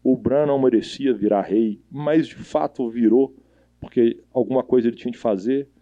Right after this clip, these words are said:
É o nosso pequeno anão gigante na série, maravilhoso. Que ator, que cara foda.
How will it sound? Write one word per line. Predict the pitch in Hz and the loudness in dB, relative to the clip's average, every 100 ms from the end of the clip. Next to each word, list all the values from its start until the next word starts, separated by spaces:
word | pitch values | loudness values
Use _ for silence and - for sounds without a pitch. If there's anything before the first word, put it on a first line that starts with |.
| _ | _
É | - | -4
o | 107 | 0
nosso | 117 123 | 0 -2
pequeno | - - 123 113 | -10 -4 0 0
anão | 104 107 107 101 90 87 85 | 2 0 0 -2 -6 -12 -14
gigante | 113 104 104 123 120 101 | -16 -4 0 0 -2 -8
na | 90 | -10
série, | - 104 98 92 | -4 0 0 0
maravilhoso. | 101 104 92 85 95 98 - _ _ | -2 0 -2 -4 -4 -4 -8 _ _
Que | 190 | -2
ator, | 170 - - 127 139 - - | -2 -2 0 2 2 -2 -16
que | - | -18
cara | - 147 143 | -6 -2 -2
foda. | - - - 127 120 107 87 | -4 -16 -2 0 0 -2 -4